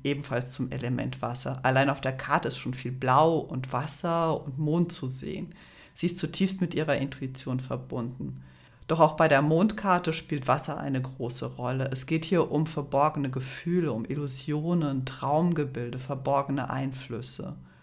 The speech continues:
Und nicht umsonst ist im englischen Wort Lunatic, verrückt, Luna, der Mond, enthalten. Wenn wir weitergehen, kommen wir in den Norden.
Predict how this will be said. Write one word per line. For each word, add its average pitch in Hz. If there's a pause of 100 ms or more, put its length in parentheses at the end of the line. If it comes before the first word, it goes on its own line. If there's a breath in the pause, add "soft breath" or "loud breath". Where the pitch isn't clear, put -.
(320 loud breath)
Und 170
nicht 175
umsonst 156
ist 175
im 160
englischen 160
Wort 135
Lunatic, 131
verrückt, 147 (280 loud breath)
Luna, 190
der 180
Mond, 160
enthalten. 127 (240 loud breath)
Wenn 175
wir 175
weitergehen, 220
kommen 180
wir 160
in 151
den 151
Norden. 127